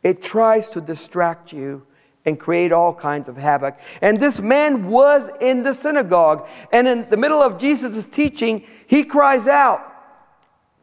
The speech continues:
"What have you to do with us, Jesus of Nazareth? Have you come to destroy us? I know who you are, the Holy One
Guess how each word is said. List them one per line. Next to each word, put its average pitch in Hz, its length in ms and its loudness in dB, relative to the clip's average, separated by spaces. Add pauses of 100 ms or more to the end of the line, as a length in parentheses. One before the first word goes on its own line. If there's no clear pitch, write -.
(380)
"What - 260 4
have 294 240 2
you 294 140 -2
to 277 180 -8
do 277 220 -2
with 233 260 0
us, 165 400 2
Jesus 185 540 -4 (100)
of 170 220 -2
Nazareth? 160 840 -4 (760)
Have 185 240 0
you 196 100 -12
come 220 440 -2
to 185 160 -6
destroy 160 580 -4
us? - 480 -16 (960)
I 180 160 2
know 240 200 4
who 214 100 -2
you 160 280 -6
are, 127 460 0 (460)
the 156 120 0
Holy 175 500 -4
One 120 520 -12